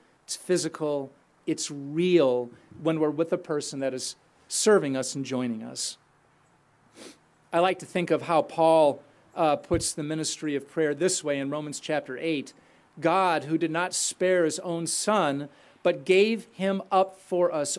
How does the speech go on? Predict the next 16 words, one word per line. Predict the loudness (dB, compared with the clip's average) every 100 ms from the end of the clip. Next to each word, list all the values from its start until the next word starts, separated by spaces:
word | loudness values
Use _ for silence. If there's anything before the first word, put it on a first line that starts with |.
| -2
all, | 4 6 6 4 0 -6 _ _ _ _ _ _ _ 0
gave | 4 4
us | 4 -2
Jesus | -2 -2 -2 -4 -6
Christ, | -10 -8 -2 0 -2 -4 -10 -14 _ _
who | 2 4
is | 4
at | 0 -2 -2
the |
right | -4 0 0 0
hand | -6 -8 -6
of | -6
God | -4 -2 -2 -4
interceding | -12 -12 -10 -8 -6 -6 -8 -8 -8
for | -10 -8 -6 -8
us." | -10 -16